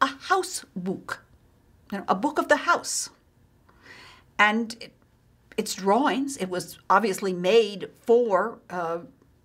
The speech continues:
you know, a particular person, and these were drawings, uh, that they were interested in. And that's pretty rare to find a book of secular drawings from the fifteenth century.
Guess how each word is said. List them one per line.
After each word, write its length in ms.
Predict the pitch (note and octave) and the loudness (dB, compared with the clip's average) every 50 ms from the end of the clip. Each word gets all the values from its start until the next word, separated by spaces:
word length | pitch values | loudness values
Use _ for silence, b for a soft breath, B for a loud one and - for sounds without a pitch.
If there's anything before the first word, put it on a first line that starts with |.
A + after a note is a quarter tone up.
| _ - | _ -12
you 60 | F#3+ | -8
know, 240 | F#3 E3+ F3 G3+ - _ _ _ _ _ _ _ _ - | -8 -8 -8 -10 -16 _ _ _ _ _ _ _ _ -10
a 60 | - | -10
particular 600 | F3+ - - A3+ G#3 - A#3 A#3 - - A#3 G#3 F#3+ | -8 -6 -6 -6 -4 -2 -4 -2 0 2 2 0 0
person, 500 | - - - G#3+ G3+ G#3 - A#3 B3 C4+ | -2 -2 -2 0 0 0 2 2 2 2
and 260 | - D#3+ F#3 G3 F#3+ | 2 0 0 -2 -2
these 200 | F3 F#3+ G3 - | -4 -4 -4 -2
were 100 | A3 A#3+ | -2 -2
drawings, 680 | A3+ - D#3 D#3 E3+ G3 G#3+ A3 A#3+ C4 C4+ C4+ - - B B B B B B B B | -2 -2 -2 0 2 2 2 2 2 2 0 0 -2 -8 B B B B B B B B
uh, 480 | - F3 F#3 G3+ G#3+ A3 A3+ C#2+ - - - - - F#3+ - - - _ | -2 -2 0 0 -2 -4 -6 -8 -10 -12 -14 -16 -18 -18 -18 -18 -10 _
that 120 | - B3 B3+ | -6 0 2
they 80 | D4 | 2
were 100 | D#4+ D#4+ | 2 2
interested 440 | D#4 - F#4 F#4 G4+ F#4+ - C4 F#3 | 2 0 0 -2 -2 0 0 0 0
in. 180 | F3 - - - - - _ _ _ _ _ _ _ _ _ _ _ _ _ _ _ _ _ _ _ _ _ _ _ _ _ _ _ _ _ _ _ _ _ _ _ _ _ _ _ _ _ _ _ _ _ _ _ _ _ _ _ _ _ _ _ _ b b b b b b b b b b b b _ _ _ _ _ _ _ _ _ _ _ _ _ _ _ _ - | 0 -2 -6 -8 -18 -20 _ _ _ _ _ _ _ _ _ _ _ _ _ _ _ _ _ _ _ _ _ _ _ _ _ _ _ _ _ _ _ _ _ _ _ _ _ _ _ _ _ _ _ _ _ _ _ _ _ _ _ _ _ _ _ _ b b b b b b b b b b b b _ _ _ _ _ _ _ _ _ _ _ _ _ _ _ _ 2
And 160 | A#3 B3 C4 | 4 4 4
that's 180 | E4 F#4 F4+ | 4 2 -2
pretty 240 | - - - F4 E4 | -6 -8 -8 -6 -6
rare 420 | C#4+ A3 A#3+ B3 A#3 G3+ D3+ G2 - | -2 0 2 2 2 2 -2 -4 -6
to 120 | - G#3+ | -8 -10
find 280 | F#3+ - E3+ E3 E3 E3 | -6 -4 -2 -2 -2 -4
a 40 | |
book 320 | - - D3+ B2 - - - - | -4 -6 -6 -6 -8 -8 -6 -6
of 100 | E3+ E3 | -6 -4
secular 460 | - - G3 E3+ D#3+ - F#3 F3 F3 | -2 0 0 0 0 -2 -6 -6 -6
drawings 520 | D#3+ E3 E3 D#3+ D#3+ D#3 D3 C#3+ C#3 C3+ | -4 -2 -2 -2 0 -2 -2 -4 -6 -6
from 160 | - - E3+ | -6 -6 -8
the 60 | E3+ D#3+ | -8 -8
fifteenth 480 | D#3 E3+ - - - - D#3+ B2+ - | -8 -8 -8 -8 -8 -10 -10 -10 -10
century. 560 | - - - C#3 C#3 C#3 - - - C#3+ - | -10 -10 -8 -8 -8 -8 -10 -12 -12 -14 -16